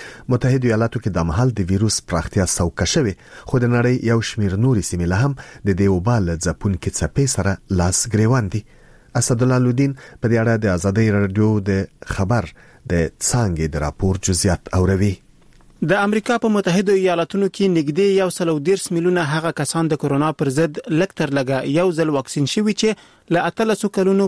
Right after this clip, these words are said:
Speaker 2: پورته عمرونه لري. د امریکا د ناروغیو د کنټرول او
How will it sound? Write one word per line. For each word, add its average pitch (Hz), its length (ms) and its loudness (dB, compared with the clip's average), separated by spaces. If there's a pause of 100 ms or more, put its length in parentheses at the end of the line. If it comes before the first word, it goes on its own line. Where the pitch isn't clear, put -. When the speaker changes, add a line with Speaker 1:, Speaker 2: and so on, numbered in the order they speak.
(120)
Speaker 2:
پورته 131 380 0
عمرونه 156 400 2
لري. 120 200 0 (300)
د 147 160 0
امریکا 143 340 0
د 135 200 0
ناروغیو 135 420 0
د 139 160 -2
کنټرول 143 380 0
او - 20 0